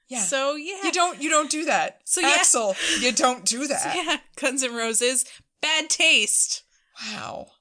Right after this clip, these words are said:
Speaker 2: Bad taste.
Speaker 1: Good choice to not use that. Jesus.
Speaker 2: The other cover that was rejected was based on an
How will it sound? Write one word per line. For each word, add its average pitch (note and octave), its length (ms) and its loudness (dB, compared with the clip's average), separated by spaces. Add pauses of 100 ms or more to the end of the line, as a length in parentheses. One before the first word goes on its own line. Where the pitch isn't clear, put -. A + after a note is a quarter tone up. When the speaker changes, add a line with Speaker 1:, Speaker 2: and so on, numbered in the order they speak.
Speaker 2:
Bad G#3+ 280 0
taste. - 360 -12
Speaker 1:
Good B3+ 180 0
choice G#3+ 380 2
to - 140 -2
not F3 280 -4
use D#3+ 220 -2
that. - 340 -8 (500)
Jesus. - 760 -12 (120)
Speaker 2:
The C#4+ 360 2
other E4+ 260 0
cover G#3 400 -8
that G3 180 -6
was F#3+ 180 -8
rejected G#3 840 -8
was C4 300 0
based D#4 340 0
on E4+ 160 -4
an D#4+ 100 -6